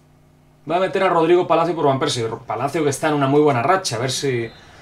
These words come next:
joder, a ver si sigue la cosa. Vamos a sacar ahí abajo. A ver si sigue la cosa porque está increíble últimamente Rodrigo Palacio, ¿eh? Bueno, ahí aparece, ahí aparece, la pide Robben, se desmarca Robben.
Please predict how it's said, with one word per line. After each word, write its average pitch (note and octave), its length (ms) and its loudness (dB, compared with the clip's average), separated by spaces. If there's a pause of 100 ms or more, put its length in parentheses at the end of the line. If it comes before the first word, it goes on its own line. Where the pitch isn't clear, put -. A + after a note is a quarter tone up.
(260)
joder, C#3+ 180 2
a A#2+ 40 2
ver C3+ 100 2
si D3+ 140 -4
sigue D#3 220 0
la C3 140 2
cosa. - 300 -10 (3000)
Vamos A2 200 -14
a - 20 -12
sacar F#2+ 220 -12
ahí F2 120 -12
abajo. A#2+ 460 -8 (2750)
A - 40 -20
ver - 100 -16
si A#2 100 -10
sigue A#2+ 240 -4
la A2+ 140 0
cosa A#2+ 280 -4
porque G#2+ 420 -6
está A#2 280 -6
increíble A#2+ 420 0
últimamente A#2+ 600 -2
Rodrigo A2+ 360 0
Palacio, G2 400 -8
¿eh? C3 120 -10 (1200)
Bueno, E2+ 160 -18
ahí F2+ 80 -10
aparece, G2 400 -8
ahí A2 60 -4
aparece, B2 380 -2
la B2+ 120 4
pide C#3+ 220 8
Robben, D3 320 8
se D#3 100 0
desmarca E3 440 8
Robben. E3+ 420 8